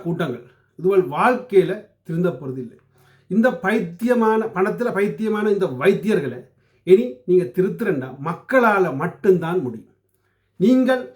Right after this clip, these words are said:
டாக்டருக்கு மரியாதை கொடுக்கத்தான் வேணும், ஆனா அவர் டாக்டரா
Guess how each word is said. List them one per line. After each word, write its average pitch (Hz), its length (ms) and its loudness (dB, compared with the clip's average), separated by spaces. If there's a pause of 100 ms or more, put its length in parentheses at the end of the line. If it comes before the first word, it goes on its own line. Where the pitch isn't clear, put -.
(100)
டாக்டருக்கு 220 600 0
மரியாதை 202 540 0
கொடுக்கத்தான் 180 680 -2
வேணும், 147 320 -6 (440)
ஆனா 180 200 2 (720)
அவர் 156 280 -6
டாக்டரா 220 440 0